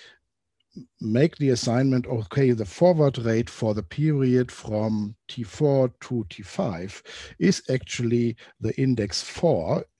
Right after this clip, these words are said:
in this vector, uh, simulated by the, um, Euler scheme. So it is X four. So I have to make this mapping. And this mapping is now done with a very small class that is just wrapping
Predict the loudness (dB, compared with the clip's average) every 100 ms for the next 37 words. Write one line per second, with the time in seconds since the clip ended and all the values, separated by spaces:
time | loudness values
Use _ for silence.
0 | -2 0 2 0 0 -2 -6 -6 -8 -6
1 | -4 -6 -10 -18 -4 -4 0 2 4 4
2 | 2 0 -10 -6 -4 -2 -4 -4 -4 -4
3 | -6 -6 -8 -8 -8 -10 -14 _ 0 0
4 | -2 -10 -12 -6 -4 -4 -4 -6 -6 -16
5 | _ -6 -6 -10 -6 -6 -8 _ -20 -20
6 | -18 -2 2 4 4 2 0 2 0 -2
7 | -6 -6 -8 -8 -12 -14 -20 -20 -20 _
8 | _ -20 -20 -8 -4 0 2 4 2 4
9 | 2 2 -6 -18 -4 -2 2 2 2 2
10 | 2 2 0 -4 -2 -2 -4 -6 -6 -6
11 | -2 0 0 -2 -4 -4 -8 -6 -6 -6
12 | -4 -2 2 2 2 -2